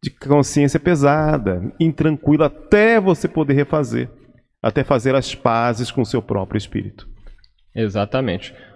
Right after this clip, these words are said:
Speaker 2: Ó, vamos agradecer aqui o pessoal que já está participando. Dona Dalgisa, lá do Flamengo, ela diz: "Meus queridos amigos, boa tarde. Podemos chamar de resgate coletivo a tragédia de Brumadinho?" Interessante a pergunta dela. Acho que sim,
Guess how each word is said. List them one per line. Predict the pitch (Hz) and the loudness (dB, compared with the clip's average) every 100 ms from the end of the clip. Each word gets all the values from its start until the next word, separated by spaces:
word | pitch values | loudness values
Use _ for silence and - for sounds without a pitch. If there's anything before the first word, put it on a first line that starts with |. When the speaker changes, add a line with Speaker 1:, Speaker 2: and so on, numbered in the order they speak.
| - | -6
Speaker 2:
Ó, | 107 | -4
vamos | 98 135 156 | -2 -4 -2
agradecer | 151 127 131 123 113 120 | -2 0 -2 -4 -4 -4
aqui | 110 | -4
o | 127 | -6
pessoal | - - 120 | -6 -4 -4
que | - | -6
já | 113 110 | -4 -6
está | - - 127 | -4 -4 -4
participando. | - 120 - 107 - 95 107 117 120 - - - _ _ - | -2 -6 -8 -12 -6 -2 -2 -2 -6 -12 -20 -20 _ _ -8
Dona | 117 127 131 | -4 -2 -2
Dalgisa, | 139 113 104 101 143 170 147 | -2 -4 -4 -4 -2 0 -2
lá | 127 | -2
do | 151 | -4
Flamengo, | 156 139 107 104 135 | -4 -2 0 0 0
ela | 139 131 | 0 -2
diz: | 107 101 | -4 -4
"Meus | 117 147 - | -2 -2 -2
queridos | 143 127 165 160 | -2 -2 -2 -2
amigos, | 139 104 101 92 - | 0 0 -2 -4 -4
boa | 110 135 | -2 -2
tarde. | - 104 95 92 - | -2 -4 -4 -8 -8
Podemos | - 143 190 196 | -4 -2 -2 -2
chamar | - 143 139 | -2 -2 -2
de | 131 131 | -4 -4
resgate | 123 110 107 120 135 - | -4 -4 -2 -2 -4 -6
coletivo | 123 110 - - 135 131 98 90 | -4 -4 -4 -6 -4 -4 -6 -6
a | 120 | -6
tragédia | 123 117 107 117 117 | -2 -2 0 -2 -2
de | 104 | -4
Brumadinho?" | 101 107 92 98 131 | -2 0 -2 -2 -2
Interessante | 113 - 156 143 - 143 160 | -2 -2 -2 -2 -4 -6 -4
a | |
pergunta | 160 147 131 151 170 | -4 -4 -2 -2 -2
dela. | 120 85 62 - - - _ _ _ _ _ _ - | -2 -4 -6 -12 -20 -20 _ _ _ _ _ _ -4
Acho | - 175 214 202 | -2 0 -2 -6
que | - | -6
sim, | 226 - 131 92 | -8 -4 -2 -2